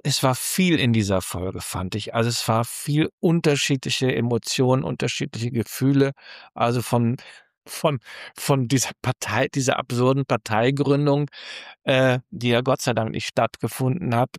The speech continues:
bis hin jetzt zu deinen Komplikationen, also von Efis Komplikationen dann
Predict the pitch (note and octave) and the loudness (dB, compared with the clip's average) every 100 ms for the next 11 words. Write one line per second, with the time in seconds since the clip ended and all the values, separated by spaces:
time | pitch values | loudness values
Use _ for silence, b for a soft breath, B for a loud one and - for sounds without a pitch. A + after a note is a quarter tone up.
0 | - - A#2+ - C3+ C3+ B2+ A#2+ - - | -6 -2 0 2 2 2 2 2 -2 -8
1 | - - A#2+ A2+ A#2 C3+ C#3 C3 B2+ - | -6 -4 0 2 2 2 2 2 0 0
2 | C3 B2+ A#2 - C3+ B2+ B2+ A#2 A#2 - | -2 -2 -2 0 2 4 4 2 0 -4
3 | - - C#3+ - - A#2+ - - A2+ - | -4 -4 -6 -8 -4 -4 -4 -4 -4 -4
4 | - B2+ B2 B2 A2 A2+ | -2 0 2 2 2 2